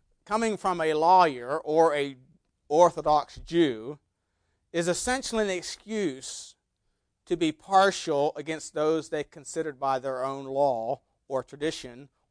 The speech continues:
or interpretation of God's law enemies or outcasts. James Fawcett Bryan in his commentary said this,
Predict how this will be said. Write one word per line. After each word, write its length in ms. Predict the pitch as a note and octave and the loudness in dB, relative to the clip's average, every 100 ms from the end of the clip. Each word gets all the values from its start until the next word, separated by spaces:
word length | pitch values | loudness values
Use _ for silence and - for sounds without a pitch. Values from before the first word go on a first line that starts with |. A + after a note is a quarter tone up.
| - | -2
or 220 | D3+ D#3 | 0 0
interpretation 840 | C#3+ F3 E3+ C#3+ E3 E3 C#3 C3+ | -2 -4 -4 -4 -4 -4 -8 -18
of 220 | B2+ A#2 | -18 -10
God's 340 | B2 D#3+ E3+ C3 | 0 2 2 -2
law 440 | A#2+ A2 A#2+ B2 _ _ _ _ _ _ - | -12 -8 -6 -8 _ _ _ _ _ _ -20
enemies 400 | C#3+ A#2+ A2+ - | -18 -18 -20 -16
or 100 | A#2 | -12
outcasts. 680 | A#2+ - G#2 - - - _ _ _ _ _ _ _ _ _ _ _ _ _ _ _ _ _ | -12 -14 -20 -20 -20 -20 _ _ _ _ _ _ _ _ _ _ _ _ _ _ _ _ _
James 280 | F#3 G#3 F#3 | -2 0 0
Fawcett 340 | - F#3+ F3 D3+ | 4 2 2 0
Bryan 260 | F3+ F#3 | 0 2
in 60 | D#3+ | 0
his 120 | C3+ | -4
commentary 480 | F#3+ G3 E3+ D#3 C#3+ | -2 -2 2 4 4
said 240 | - C#3+ | 2 0
this, 440 | D3 E3+ C3+ - | 4 6 6 2